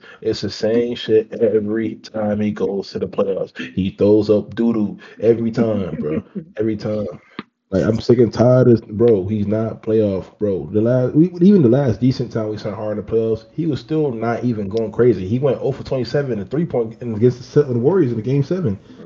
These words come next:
Speaker 2: Yeah,
Speaker 1: Like,
Speaker 2: the
Speaker 1: I'm
Speaker 2: Houston team.
Speaker 1: Yeah, bro. Like, I'm sick and, no, I'm not, I'm not with that shit with James Harden in the playoffs. He had to show me, bro. Yeah, he
Speaker 2: Yeah.
Speaker 1: had to shut me up.
Speaker 2: Yeah, I'm gonna be real, bro. I have to, I have to agree with you because I have been a, pe-, uh,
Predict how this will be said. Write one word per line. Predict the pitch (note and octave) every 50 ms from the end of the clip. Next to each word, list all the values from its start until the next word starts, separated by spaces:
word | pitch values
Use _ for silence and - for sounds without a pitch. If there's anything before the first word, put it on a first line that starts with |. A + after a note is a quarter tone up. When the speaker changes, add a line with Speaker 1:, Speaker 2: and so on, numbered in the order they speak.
| E2+ F2 F2
Speaker 2:
Yeah, | F2+ F#2+
Speaker 1:
Like, | G2 G2 G2 F#2+
Speaker 2:
the | F#2+ F#2
Speaker 1:
I'm | F#2+ G2+
Speaker 2:
Houston | G#2 G#2+ G#2 G#2+ G#2 G2
team. | G2 A2 G#2+ A2 A2 G#2 - _ _ _ _ _ _ _ _ _ _ _ _ _ _ _ _ _ _ _ _ _
Speaker 1:
Yeah, | - G#2 A#2 A2+ F2+ A#2
bro. | G#2 G2 G#2+ G#2+
Like, | F#2+ F#2
I'm | F2+ A2+ A#2
sick | - - - C#3+ C#3
and, | B2+ A2
no, | G2 G#2 F#2
I'm | F#2 F#2+ G2+
not, | A2 A#2 A#2 A2+ G#2 -
I'm | - F#2 F#2+ G2+
not | G#2+ G#2+ G#2 F#2
with | G2+ G#2+ A2 A2 -
that | G2 G2 F#2+ E2+ -
shit | - - G#2 G2 F2+
with | F#2+ F2 E2
James | F#2+ G2+ G2 G2 F#2 -
Harden | - G2 G2 F#2+
in | F#2+ F2
the | -
playoffs. | F#2 F#2+ G2 - -
He | C#3 B2+
had | A#2+ G2+
to | - -
show | - A2+ G2 F#2+
me, | F#2 F2 F2 -
bro. | - F2+ - - - -
Yeah, | - C#3
he | B2 A#2 C3 A2
Speaker 2:
Yeah. | G#2+
Speaker 1:
had | B2 A#2
to | G2+
shut | - - A2 F#2+
me | G2 G2 F#2+ F#2
up. | - - _ _ _
Speaker 2:
Yeah, | - A2+ A#2+ A#2 A2+ A#2
I'm | B2+
gonna | D3 C#3+ B2+
be | B2+ B2+
real, | B2 A#2+ B2 B2+ B2+ B2
bro. | A2+ A#2+ A#2
I | A2+ A2+
have | A2+ A2+ G#2 -
to, | A2+ A2 -
I | G2
have | A2 G#2+ G2
to | - G#2+ G2+
agree | F#2 F#2+ G2+ G2+
with | G2 G2 F#2+ -
you | - G2
because | F#2 F#2 G2 - - G2 F#2+ F2+ - _ _ _ _ - - -
I | - A#2 B2
have | A#2+ A#2+ B2 B2 A#2
been | A2 A#2 A#2 A2 A2 G#2
a, | G2+
pe-, | G2+ _ A2 A2 G#2+ -
uh, | G2 G#2 G2 F#2+